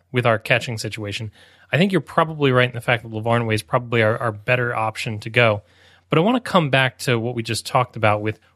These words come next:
what are the what ifs with Matt Wieters. We talked about it. He's recovering from that Tommy John surgery. Maybe he came back a little early. Maybe it was too soon. I, I have a hard time with that discussion because, you know, people that, that,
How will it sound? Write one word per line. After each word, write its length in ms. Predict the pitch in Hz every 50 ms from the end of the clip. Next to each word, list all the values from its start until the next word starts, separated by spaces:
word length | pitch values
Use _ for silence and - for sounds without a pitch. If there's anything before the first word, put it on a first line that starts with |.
| _
what 380 | _ 127 117 113 117 131 156 156
are 80 | 160 151
the 100 | 127 117
what 440 | 107 104 104 107 117 123 120 - _
ifs 440 | - 120 113 95 - - - - - _ _ _ _ _ _
with 160 | 120 113 110
Matt 200 | 117 113 110 107
Wieters. 320 | 104 110 107 98 92 92 101
We 80 | 113
talked 260 | 110 - 139 139 135
about 220 | - 131 127 123 123
it. 100 | 123 123 - _ - - - _ _
He's 160 | _ 131 110
recovering 520 | 104 101 - - 151 147 139 143 135 131 127
from 180 | - - 131
that 160 | 123 113 107
Tommy 260 | - - 131 117 117 110
John 260 | 117 117 113 113 117
surgery. 500 | - - 131 120 113 - 117 117 113 110 - _ _ _ _
Maybe 340 | 139 143 151 165 170 170 180
he 140 | 151 156 160
came 260 | 151 - 156 147 143
back 260 | 135 135 131 127 -
a 40 | -
little 240 | 131 123 120 123 127
early. 400 | - 123 123 120 123 123 127 120 - _ _ _
Maybe 380 | 117 120 127 139 139 151 143 127
it 60 | 123
was 160 | 127 123 -
too 220 | - - 139 131
soon. 500 | 127 - - - 127 120 120 117 113 110 - _ _ _ _ _ _ _ _ _ _ _ _ _ _
I, 100 | 156 - -
I 40 | 185
have 120 | 214 202
a 40 | 196
hard 220 | 160 180 170 156
time 240 | - - 156 147 139
with 140 | 131 117 110
that 160 | 120 117 113
discussion 480 | 120 110 - - 143 127 120 - 113 110
because, 360 | 113 110 - 123 117 107 104 - _ _ _ _ _
you 80 | 139
know, 300 | 120 117 110 110 110 - _ _ _ - 156
people 320 | - 170 175 151 151 139 123
that, 260 | 127 113 113 - _ _ _ _
that, 340 | 147 131 127 117 113 -